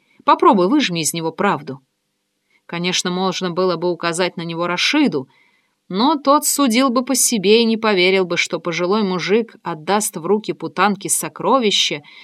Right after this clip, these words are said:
которое могло бы обеспечить ему безбедное житье до самой смерти. Юрий даже подозревал, что бриллиант у него украл сам конюх. Но тот, видно, понял и дал проверить все свои вещи, мебель, каждый угол,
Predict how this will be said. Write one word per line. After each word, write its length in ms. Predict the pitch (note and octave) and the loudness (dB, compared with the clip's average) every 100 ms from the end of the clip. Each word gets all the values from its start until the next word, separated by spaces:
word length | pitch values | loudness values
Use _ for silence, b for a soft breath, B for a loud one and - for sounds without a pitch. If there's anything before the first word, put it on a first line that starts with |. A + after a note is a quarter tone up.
| B B | B B
которое 380 | G3 G3 B3 B3 | -2 2 2 4
могло 320 | A#3 G#3+ C4 | 4 4 4
бы 80 | B3+ | 4
обеспечить 640 | A3+ A#3 - C4+ - B3 | 4 0 2 0 0 0
ему 140 | B3 A#3+ | 0 0
безбедное 560 | A#3 G3+ A3 B3 A#3+ | 0 0 0 2 0
житье 340 | G#3 A3 A#3 B3 | 0 0 0 0
до 160 | G#3+ | 2
самой 420 | G3+ - C#4 C4+ | 0 2 2 2
смерти. 760 | C4 - C4 D4 F#3+ - - - _ _ _ _ _ _ _ _ - | 0 0 0 0 -2 -6 -10 -14 _ _ _ _ _ _ _ _ -6
Юрий 240 | G3 C4 | 0 2
даже 300 | A#3 B3+ A3 | 2 0 -2
подозревал, 800 | A#3 G#3 G3+ G#3 G#3 D4+ A#3 C#3+ _ _ _ _ _ | -2 -2 0 0 2 4 2 0 _ _ _ _ _
что 240 | - - B3+ | -6 0 2
бриллиант 520 | C4+ B3+ C4+ D4+ C#4 | 4 4 4 2 2
у 40 | |
него 320 | C4 B3 C#4 | 2 2 2
украл 300 | C4+ B3+ B3+ B3+ | 0 0 -2 0
сам 360 | - C4+ B3 | 2 2 0
конюх. 600 | - C#4+ B3 D3 - - _ _ _ _ _ _ _ - | 0 0 0 -2 -10 -20 _ _ _ _ _ _ _ -12
Но 160 | E3+ | -10
тот, 280 | D#3 C#4 D4+ | -4 -4 -2
видно, 320 | G#3+ G3 D#3+ | 0 0 -2
понял 540 | D3 - F#3+ G3+ C#4+ D4 _ _ _ | -6 -2 0 2 0 -4 _ _ _
и 80 | - | -10
дал 220 | D#3 G3 | -2 -2
проверить 440 | G#3+ B3+ B3+ C4+ B3+ | 0 0 2 0 -2
все 300 | - - A3+ | -2 0 2
свои 400 | - A3 G#3+ F3 | 0 0 2 2
вещи, 460 | E3 A3+ - - | 4 2 2 0
мебель, 520 | B3+ F3+ A3 A#3 A3+ G#3+ | 0 2 2 2 -2 -2
каждый 520 | G3+ B3 C4 G#3+ A3+ | 2 4 2 2 2
угол, 400 | A3 G3 E3 | 2 2 -2